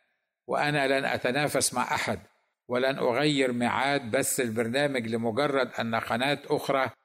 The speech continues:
تبدأ برنامجها قبلنا بنصف ساعة، ونحن نخدم الله ونقدم ما عندنا من خمسة أرغفة وسمكتين، وهو يوزع على من يشاء." أجبته:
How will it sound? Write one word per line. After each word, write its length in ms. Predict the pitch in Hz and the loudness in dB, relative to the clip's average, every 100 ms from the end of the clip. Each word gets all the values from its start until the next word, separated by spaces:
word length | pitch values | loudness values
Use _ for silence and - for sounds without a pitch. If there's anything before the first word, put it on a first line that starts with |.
| - | -4
تبدأ 400 | 151 131 123 113 | -4 -2 -2 0
برنامجها 840 | 113 117 117 117 127 147 120 127 | 0 0 0 0 0 0 2 2
قبلنا 600 | 120 117 110 127 143 131 | 0 -2 0 0 2 2
بنصف 420 | 120 117 127 - 117 | 0 0 -2 0 0
ساعة، 360 | 127 104 87 - _ _ _ - | 2 0 -4 -14 _ _ _ -6
ونحن 340 | 131 143 143 | -2 0 0
نخدم 500 | 139 151 165 139 147 | 0 0 0 0 2
الله 480 | 139 135 143 101 - - _ _ _ - | 2 4 4 2 -4 -16 _ _ _ -6
ونقدم 580 | 117 120 - 156 139 135 | -2 -2 0 0 0 0
ما 120 | 135 | 0
عندنا 540 | 117 127 147 156 147 | 0 0 0 2 2
من 160 | 127 120 | 0 -2
خمسة 400 | - 151 - 127 - | -2 0 0 0 0
أرغفة 460 | 123 131 139 135 | 0 0 2 2
وسمكتين، 800 | 123 123 123 123 123 139 120 95 - _ _ _ _ - | 4 2 0 -2 -2 0 -2 -4 -14 _ _ _ _ 0
وهو 300 | 123 123 123 | 2 4 4
يوزع 600 | 123 127 151 127 139 110 | 4 4 4 2 2 2
على 520 | 113 - 117 135 131 | -2 0 0 2 0
من 180 | 139 143 | 0 0
يشاء." 460 | 127 - 135 117 - _ _ _ _ _ 120 | 0 2 2 0 -6 _ _ _ _ _ -4
أجبته: 800 | 117 147 147 139 123 127 113 | 0 0 -2 0 2 2 0